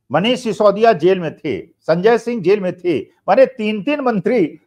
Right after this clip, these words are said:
दिल्ली सरकार के, जहां सात मंत्री कुल हैं, उसमें तीन मंत्री जेल में, और एक ही नीति बनाने के चक्कर में।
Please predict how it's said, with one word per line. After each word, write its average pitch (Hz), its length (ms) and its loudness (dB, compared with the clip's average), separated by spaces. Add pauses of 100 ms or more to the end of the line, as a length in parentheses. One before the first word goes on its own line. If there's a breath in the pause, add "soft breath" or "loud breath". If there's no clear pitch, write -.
दिल्ली 190 280 0
सरकार 196 360 2
के, 208 140 0
जहां 185 180 2
सात 190 380 2
मंत्री 190 300 -6
कुल 247 300 2
हैं, 110 260 0 (140)
उसमें 196 240 0
तीन 240 240 -4
मंत्री 226 300 -2
जेल 135 320 0
में, - 80 -20 (580)
और 220 120 6
एक 180 260 2
ही 262 80 0
नीति 180 300 -2
बनाने 202 280 0
के 185 100 -2
चक्कर 185 340 -6
में। 160 180 -16